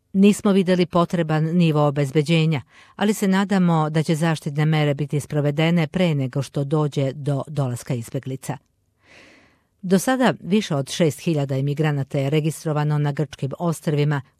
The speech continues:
od kada je dogovor postignut pre dve nedelje.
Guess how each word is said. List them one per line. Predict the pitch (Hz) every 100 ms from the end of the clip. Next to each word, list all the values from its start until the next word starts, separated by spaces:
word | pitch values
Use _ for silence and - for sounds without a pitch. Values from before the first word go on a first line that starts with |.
| -
od | 180
kada | 175 151
je | 135
dogovor | 151 151 147 139
postignut | 147 143 - 147 143 -
pre | - 147 135
dve | 156 143 127
nedelje. | 123 120 123 127